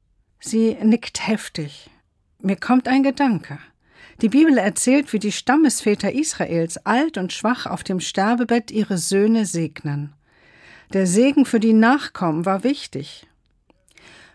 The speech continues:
"Möchten Sie vielleicht, dass wir Gott um den Segen für Ihre Kinder bitten?", frage ich.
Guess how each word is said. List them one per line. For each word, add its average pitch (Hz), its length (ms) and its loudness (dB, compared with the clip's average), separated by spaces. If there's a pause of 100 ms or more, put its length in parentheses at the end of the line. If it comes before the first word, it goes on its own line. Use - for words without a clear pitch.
"Möchten 330 360 2
Sie 302 160 0
vielleicht, 262 540 4
dass 233 220 0
wir 240 120 4
Gott 254 260 0
um 220 200 4
den 202 200 2
Segen 226 340 2
für - 120 -4
Ihre 175 240 -2
Kinder 269 460 0
bitten?", 151 400 -4
frage 147 380 -6
ich. 143 340 -12